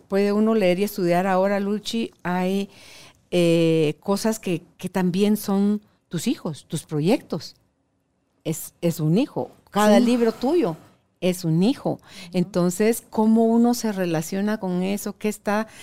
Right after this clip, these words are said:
Speaker 1: qué legado le está dejando al
Speaker 2: Ujú.
Speaker 1: mundo a través de eso? Eso no se deja nada más a través de los hijos.
Speaker 2: Totalmente, sí.
Speaker 1: ¿Verdad? Entonces, ¿cómo tú te puedes, eh, manifestar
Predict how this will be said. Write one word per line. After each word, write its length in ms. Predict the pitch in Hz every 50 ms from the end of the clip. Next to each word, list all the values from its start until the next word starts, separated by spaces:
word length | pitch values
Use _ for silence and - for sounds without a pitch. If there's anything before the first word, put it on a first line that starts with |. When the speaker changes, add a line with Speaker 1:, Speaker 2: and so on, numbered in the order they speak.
| - - _ - 175 - -
Speaker 1:
qué 120 | 220 220
legado 640 | 220 214 208 190 165 147 196 220 262 262 220 220
le 100 | 185 165 160
está 220 | - - 208 202
dejando 420 | 202 202 196 - 202 214 220 202 196
al 100 | 185 185
Speaker 2:
Ujú. 80 | 180
Speaker 1:
mundo 440 | 180 196 214 226 226 220 254 269 - - - - - - _
a 120 | - 190 185
través 440 | - 180 180 180 175 180 180 175 165
de 140 | 185 196
eso? 220 | 254 285 - - -
Eso 200 | - 214 - 240
no 100 | 240 247
se 120 | 233 - 208
deja 220 | 214 254 - 359
nada 220 | 320 240 208 190
más 180 | 180 190 233 -
a 40 | -
través 260 | - _ - 190 180
de 80 | 170 170
los 220 | 160 151 - -
hijos. 400 | 127 - - - - - - - _ _ _ _
Speaker 2:
Totalmente, 680 | - 175 - - 160 160 160 160 156 160 160 156 - _ _
sí. 200 | _ _ - 160
Speaker 1:
¿Verdad? 420 | 180 180 170 160 170 175 185 214 240 - -
Entonces, 280 | 185 - 180 180 190
¿cómo 220 | - - 196 202 196
tú 140 | 202 214
te 120 | 208 - 202
puedes, 560 | - _ - 190 190 196 202 226 233 - - - - - - - - - _ _ -
eh, 240 | 185 185 180 180 180 -
manifestar 1000 | 185 180 185 190 190 175 170 170 170 160 160 160 - - - 226 226 247 302